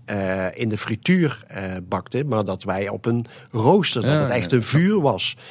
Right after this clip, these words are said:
Speaker 1: Hè, dat we een gas, eh, bi-, een ding hadden, een doorgeef, eh, oven, eh, waar die hamburgers gewoon op, eh, ja, op, eh, op vuur, eh, werden gegrild.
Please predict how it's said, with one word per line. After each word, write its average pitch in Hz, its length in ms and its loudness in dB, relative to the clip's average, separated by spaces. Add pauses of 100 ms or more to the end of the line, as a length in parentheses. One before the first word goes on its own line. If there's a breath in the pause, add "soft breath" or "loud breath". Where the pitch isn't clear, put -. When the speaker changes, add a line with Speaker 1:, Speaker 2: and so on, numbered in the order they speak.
(180 loud breath)
Speaker 1:
Hè, 185 220 -2
dat 110 180 -2
we 107 120 -2
een 101 80 0
gas, - 400 0
eh, 147 80 0 (1160)
bi-, 104 120 -6
een 110 180 -4
ding 98 200 2
hadden, 95 280 -2
een 113 80 0
doorgeef, 101 580 0
eh, 95 340 -4 (440 loud breath)
oven, 123 460 2 (320 loud breath)
eh, 113 140 -8
waar 123 280 0
die 107 120 0
hamburgers 113 600 -2
gewoon 110 280 0
op, 104 300 -4
eh, 104 280 -2
ja, 139 180 -6
op, 98 300 -12
eh, 101 180 -8
op 104 160 -10
vuur, 151 420 -2
eh, 98 60 -4
werden 98 320 -4
gegrild. 117 480 -4